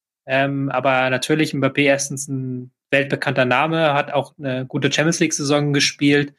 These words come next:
und ja, ist überhaupt natürlich ein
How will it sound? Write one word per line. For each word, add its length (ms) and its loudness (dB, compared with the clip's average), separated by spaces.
und 520 0
ja, 240 4
ist 240 0
überhaupt 440 0
natürlich 260 -2
ein 140 -2